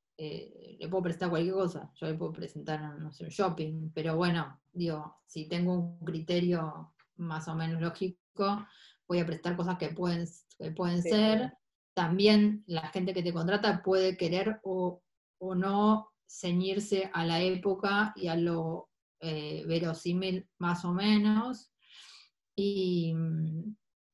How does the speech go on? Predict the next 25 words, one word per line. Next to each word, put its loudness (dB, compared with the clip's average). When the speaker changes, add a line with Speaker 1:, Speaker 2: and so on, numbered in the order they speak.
Speaker 1:
y -4
nada, 2
y 0
en 4
base 4
a 4
eso 0
decide, 4
pero -4
bueno, 2
en -2
un -2
servicio 2
yo -2
no 0
tengo 2
poder 0
de 0
decisión -4
en -2
ese -4
sentido. -4
Speaker 2:
Total, -8
total. -10
Bueno, -2